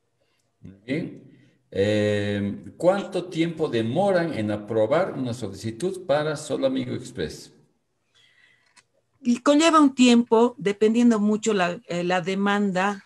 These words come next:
Speaker 2: de las solicitudes. Adicionalmente a esto, nosotros también nos debemos a un regulador, el cual también tiene un tiempo, del cual nos emite una respuesta, ya sea entre diez o quince días,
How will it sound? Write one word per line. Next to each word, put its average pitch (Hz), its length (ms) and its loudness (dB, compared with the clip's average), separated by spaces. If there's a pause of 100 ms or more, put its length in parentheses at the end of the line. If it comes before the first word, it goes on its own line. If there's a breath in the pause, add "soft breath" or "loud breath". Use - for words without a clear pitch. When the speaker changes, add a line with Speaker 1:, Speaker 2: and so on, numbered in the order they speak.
(140)
Speaker 2:
de 160 180 -2
las 165 200 -4
solicitudes. - 880 -12 (560)
Adicionalmente 196 960 -4
a 180 60 2
esto, 180 240 -4
nosotros 185 420 -10
también 185 280 -6
nos 185 160 -8
debemos 180 440 -6
a 180 120 -4
un 180 120 -4
regulador, 170 560 -4
el 165 140 -6
cual 165 200 -6
también 165 280 -6
tiene 170 220 -6
un 170 120 -6
tiempo, 170 460 -8 (520 loud breath)
del 165 220 -6
cual 185 520 0
nos 170 220 -6
emite 175 300 -6
una 160 160 -4
respuesta, 170 600 -6
ya 160 140 -2
sea 160 180 -6
entre 147 540 -4
diez 180 280 -6
o 175 80 -12
quince 170 320 -8
días, 214 560 0